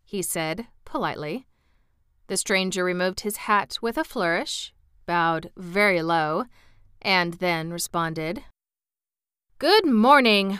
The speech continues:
one and all. I hope you are, as an aggregation, enjoying excellent health. Permit me to present my card.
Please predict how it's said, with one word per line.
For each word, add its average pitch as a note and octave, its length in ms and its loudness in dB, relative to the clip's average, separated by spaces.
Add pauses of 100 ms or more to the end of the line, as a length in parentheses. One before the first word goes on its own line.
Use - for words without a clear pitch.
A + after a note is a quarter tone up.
(140)
one C4 340 4
and A#3+ 380 0
all. F#3 560 2 (320)
I G#3 100 4
hope B3 340 0
you G#3+ 240 -2
are, A#3+ 460 6 (420)
as G#3+ 380 4
an G3 100 -6
aggregation, F#3+ 840 -4 (280)
enjoying A#3 600 4
excellent A#3 480 0
health. - 460 -2 (640)
Permit F4 420 0
me F#3+ 200 -2
to A#3 160 -6
present F#3+ 480 -4
my F#3+ 180 -4
card. D#3 500 -4